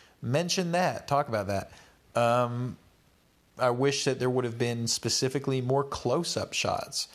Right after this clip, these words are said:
of them interacting with some of the items that were on display. Again, the car. The car they interacted with a lot. It took up a lot of screen time, but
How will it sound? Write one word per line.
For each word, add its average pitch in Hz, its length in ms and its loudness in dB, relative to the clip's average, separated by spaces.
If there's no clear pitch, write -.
of 117 160 2
them 127 180 2
interacting 110 880 2
with 98 460 -2
some 127 240 2
of 135 220 0
the 131 500 2
items 160 520 2
that 147 120 2
were 151 100 0
on 147 120 0
display. 143 560 -2
Again, 110 340 0
the 131 80 -2
car. - 440 -4
The 107 100 -2
car 135 240 4
they 131 160 0
interacted 135 500 0
with 120 340 0
a 110 60 2
lot. 104 480 -2
It 113 140 -6
took 123 160 0
up 117 100 -2
a 113 40 2
lot 104 300 0
of 117 60 0
screen 131 400 -2
time, 92 360 -4
but - 280 -2